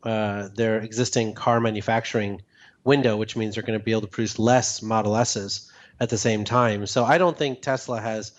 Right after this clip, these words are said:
an excess of capacity. I think they actually have a shortage of capacity in terms of manufacturing capacity. I, I, one thing that I do think this,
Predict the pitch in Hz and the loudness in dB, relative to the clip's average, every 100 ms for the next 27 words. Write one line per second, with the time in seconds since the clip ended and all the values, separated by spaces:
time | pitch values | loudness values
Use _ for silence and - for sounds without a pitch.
0 | - - - 135 131 131 - 113 - 131 | -20 -20 -2 0 0 -4 -6 -12 -4 -2
1 | 127 - 110 110 110 107 104 101 104 98 | -2 -4 -8 -8 -8 -10 -14 -12 -14 -12
2 | - 117 120 - 101 - 101 98 - 101 | -8 -4 -4 -4 -12 -12 -8 -8 -8 -12
3 | 98 95 - - _ 117 117 110 110 101 | -14 -16 -20 -20 _ -4 -2 0 -2 -2
4 | 107 113 - 113 - 98 92 101 101 - | 0 0 0 -6 -4 -6 -4 -10 -12 -14
5 | - - - 151 156 - 156 170 151 208 | -18 -8 -4 0 -2 -2 -4 -4 2 4
6 | 240 240 202 160 143 139 185 196 170 139 | 4 2 4 4 4 2 -2 0 2 0
7 | 123 - 131 123 - - | 0 0 0 0 -8 -16